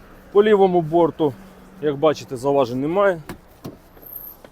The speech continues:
Та в комплектації в салоні є чотири склопідіймачі, центральний замок, електрорегулювання дзеркалами, також підігрів дзеркала, відкриття багажника з салону, механічне регулювання сидіння водія.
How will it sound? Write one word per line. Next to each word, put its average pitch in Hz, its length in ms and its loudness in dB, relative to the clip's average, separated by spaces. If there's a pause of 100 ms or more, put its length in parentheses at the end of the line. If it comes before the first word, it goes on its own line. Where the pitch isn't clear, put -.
(220)
Та 135 60 4
в 123 80 0
комплектації 190 680 2
в 160 40 -2
салоні 170 360 0
є 143 80 -2
чотири 160 320 -6
склопідіймачі, 170 640 -6
центральний 151 420 -4
замок, 165 380 -4
електрорегулювання 143 960 0
дзеркалами, 160 520 -2
також 143 260 -10
підігрів 127 440 -2
дзеркала, 107 440 -6
відкриття 180 600 -2
багажника 135 540 -2
з - 60 -8
салону, 185 480 0 (380)
механічне 180 500 -2
регулювання 151 440 -2
сидіння 127 380 -8
водія. 185 540 0